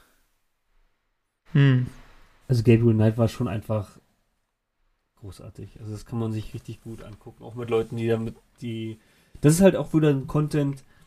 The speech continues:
Speaker 2: da muss ein, gut, das ist, na klar,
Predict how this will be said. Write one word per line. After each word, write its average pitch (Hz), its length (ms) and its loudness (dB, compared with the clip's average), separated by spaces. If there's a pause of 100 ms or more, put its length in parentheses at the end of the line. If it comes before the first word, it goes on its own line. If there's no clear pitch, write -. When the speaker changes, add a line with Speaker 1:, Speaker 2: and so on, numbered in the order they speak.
(360)
Speaker 2:
da 117 140 -8
muss 123 320 -8 (140)
ein, 123 280 -2 (260)
gut, 135 240 -4
das 120 120 2
ist, - 240 -10 (180)
na 104 80 -6
klar, 113 340 -2